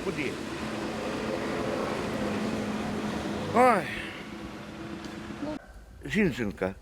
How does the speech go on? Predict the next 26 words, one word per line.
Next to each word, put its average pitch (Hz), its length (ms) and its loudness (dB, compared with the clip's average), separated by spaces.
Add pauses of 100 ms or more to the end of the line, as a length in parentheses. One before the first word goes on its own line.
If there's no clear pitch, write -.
жіночка, 110 460 6 (280)
торгує 143 400 10 (120)
кофе, 143 400 6 (260)
чаєм, 131 320 2
таке 110 240 -6
воде. 92 240 2 (380)
Каже, 135 260 4
а 131 40 4
що 135 120 -4
там, 120 120 4
каже, 107 300 2 (200)
ну, 135 240 6 (160)
розмови 127 380 6
ходили, 110 320 4
що, 101 220 2
може, 101 340 4 (100)
там 92 200 2
дорогу 98 300 6
поміняють, 95 640 2 (260)
бо 92 140 4
у 80 100 2
нас, 85 160 -2 (380)
оце 107 120 4
границя 87 420 2
якраз 78 380 -2 (600)
южна 165 420 4